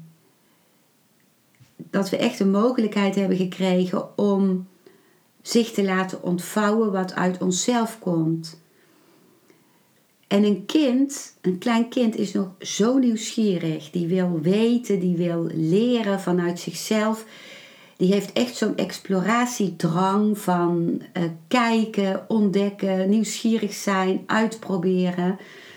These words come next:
En in de school wordt heel vaak dat, ehm,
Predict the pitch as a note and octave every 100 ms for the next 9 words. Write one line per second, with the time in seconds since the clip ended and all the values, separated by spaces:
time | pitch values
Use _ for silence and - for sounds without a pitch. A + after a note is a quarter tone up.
0 | - - - - - - - _ - A3+
1 | A#3 A#3 - A3+ A3+ G#3 G3+ F#3+ - -
2 | C4+ A#3+ A#3 B3 A#3+ - _ - G3+ A#3+
3 | - - - G3+ B3 B3+ - G3+ G3 G3
4 | - - _ _ _ _ _ _ - E3
5 | G#3 G3 - - - _ - _ _ _
6 | _ _ - G3 F#3+ F#3 F3+ F3+ F3 E3+
7 | E3+ E3 D#3+